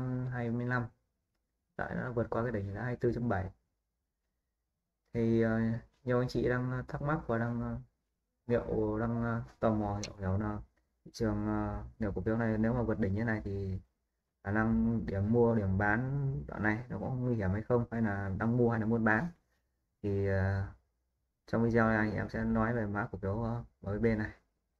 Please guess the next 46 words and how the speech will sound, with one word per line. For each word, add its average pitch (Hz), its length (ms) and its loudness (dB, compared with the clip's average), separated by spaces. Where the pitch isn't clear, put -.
phân 110 100 0
tích 135 140 0
cho 113 140 -2
anh 113 120 0
chị 113 200 0
để 92 260 -2
cho 101 280 -2
anh 107 120 -2
chị 92 260 -2
có 110 120 -4
một 104 140 -4
cái 110 120 -2
nhìn 110 240 2
khách 120 160 -4
quan 117 360 6
và 95 420 0
tổng 90 180 -4
quan 104 240 0
về 95 380 -2
mã 82 180 -4
cổ 85 160 -6
phiếu 92 140 0
M 113 100 -2
V 101 140 0
B 110 200 0
này. 110 160 -10
Và 117 100 2
trước 135 180 2
anh 127 300 0
chị 165 160 -2
nào 110 240 4
mà 107 320 2
theo 117 80 4
dõi 113 200 0
video 120 360 2
ấy, 123 120 -4
sẽ, 117 140 -6
ờ, 110 320 -4
có 123 140 -6
thể 101 360 0
đăng 117 160 0
ký 123 100 0
kênh 120 220 4
hoặc - 200 -6
là 101 400 -6
để 98 80 -4